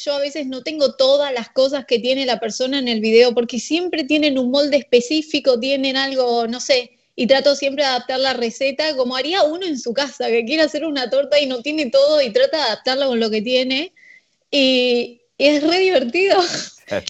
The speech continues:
Speaker 1: Encontré hacer algo que realmente me gusta mucho y encima a la gente le gusta ver,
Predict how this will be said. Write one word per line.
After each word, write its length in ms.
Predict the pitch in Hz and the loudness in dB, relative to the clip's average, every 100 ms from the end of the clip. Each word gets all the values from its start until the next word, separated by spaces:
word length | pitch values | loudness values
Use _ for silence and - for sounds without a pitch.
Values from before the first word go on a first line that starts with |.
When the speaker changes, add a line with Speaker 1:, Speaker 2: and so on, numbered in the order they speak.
| - | -6
Speaker 1:
Encontré 440 | 262 277 269 285 | 0 0 0 0
hacer 220 | 330 302 294 | -2 0 -2
algo 220 | 330 302 | -2 -2
que 100 | 269 | -2
realmente 460 | 262 262 285 302 | -4 -4 -6 -8
me 100 | 277 | -8
gusta 300 | 262 269 302 | -8 -4 -6
mucho 240 | 277 294 320 | -4 -6 -4
y 80 | 277 | -2
encima 260 | 233 262 | -2 -2
a 60 | 269 | 2
la 100 | 247 | 2
gente 300 | 262 254 247 | 2 2 4
le 80 | 226 | 4
gusta 280 | 240 254 | 4 4
ver, 300 | 240 254 220 | 6 4 2